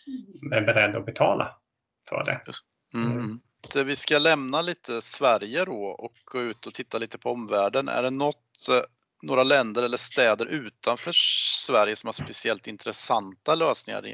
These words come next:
Speaker 2: kring parkering som du tycker är värt att titta på helt enkelt, som, kanske som exempel för Sverige eller vart vi är på väg eller så?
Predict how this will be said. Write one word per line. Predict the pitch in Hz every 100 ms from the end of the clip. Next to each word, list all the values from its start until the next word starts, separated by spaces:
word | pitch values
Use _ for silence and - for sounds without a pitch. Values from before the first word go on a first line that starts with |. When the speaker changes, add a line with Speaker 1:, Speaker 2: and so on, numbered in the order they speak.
| -
Speaker 2:
kring | - 107
parkering | - 104 - 110 104 101 -
som | 113 107
du | -
tycker | - - -
är |
värt | 50 -
att | -
titta | 120 _ - -
på | 117
helt | 98
enkelt, | 104 - -
som, | - 107 104 -
kanske | 117 110
som | 107
exempel | 104 - 104 117 - 117
för | 113
Sverige | - 107 98 110
eller | 117
vart | 110 -
vi | 117
är |
på | - 113
väg | 107 107 117
eller | 113
så? | -